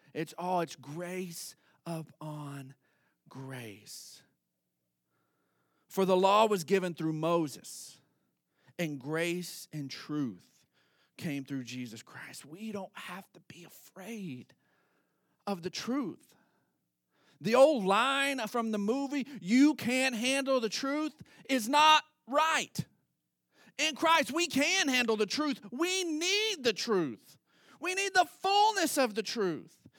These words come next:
So many times we think that we need to hide from it. "God, just give me your grace, but I don't, I don't want your truth. Your truth kinda scares me and it kinda intimidates me." They're not separated.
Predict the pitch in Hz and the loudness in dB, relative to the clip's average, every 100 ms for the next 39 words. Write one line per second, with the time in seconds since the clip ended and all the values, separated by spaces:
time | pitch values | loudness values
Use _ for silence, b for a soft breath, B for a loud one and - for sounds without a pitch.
0 | B - 339 403 359 330 392 320 269 339 | B -4 -2 -2 0 2 2 0 -2 -2
1 | 359 403 359 302 311 392 359 269 220 247 | -2 -4 -2 -4 -4 -4 -2 0 0 2
2 | 330 381 392 339 262 208 170 135 _ _ | 4 4 0 -2 0 2 0 -6 _ _
3 | _ _ b b - 285 339 359 339 320 | _ _ b b -4 4 4 4 0 -2
4 | 220 339 330 294 262 214 330 349 330 - | 0 0 2 -2 -2 0 2 2 0 0
5 | 285 294 330 339 - B B - 311 339 | 2 4 4 2 0 B B 2 4 4
6 | 302 285 269 - 339 349 330 277 - 359 | 2 0 -2 -4 -2 -2 -2 -4 0 2
7 | 339 - 311 269 - - 277 330 381 - | 2 0 -2 0 -4 -4 -2 0 -2 -4
8 | 233 220 277 311 277 214 240 320 359 233 | -6 -6 -4 -2 -2 -4 -8 -10 -10 -10
9 | 196 185 151 B B B 330 339 359 381 | -10 -8 -8 B B B -4 2 2 2
10 | - - 330 359 440 262 135 104 - - | -2 -6 -4 -4 -2 -2 -4 -8 -16 -20